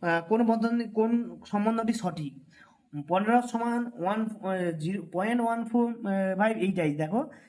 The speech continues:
এর মধ্যে এই যে এইটা, পনেরো সির দাগেরটা, পনেরো সমান পনেরো দশমিক শূন্য শূন্য, এটা হবে সঠিক উত্তর।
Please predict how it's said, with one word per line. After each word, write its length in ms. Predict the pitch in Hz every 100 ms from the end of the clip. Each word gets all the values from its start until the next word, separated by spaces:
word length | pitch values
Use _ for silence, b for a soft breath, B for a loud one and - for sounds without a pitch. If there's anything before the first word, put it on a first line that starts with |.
| B
এর 140 | 170 202
মধ্যে 160 | 202
এই 60 | 175
যে 100 | 156
এইটা, 240 | 127 117 - -
পনেরো 480 | 165 196 226 277 -
সির 180 | - 202
দাগেরটা, 340 | 170 147 139 165
পনেরো 320 | 165 170 208
সমান 260 | 220 226 226
পনেরো 220 | 165 170
দশমিক 320 | 175 190 247
শূন্য 180 | 202 143
শূন্য, 140 | 127 143
এটা 120 | 180
হবে 80 | 202
সঠিক 260 | 135 123
উত্তর। 240 | 120 -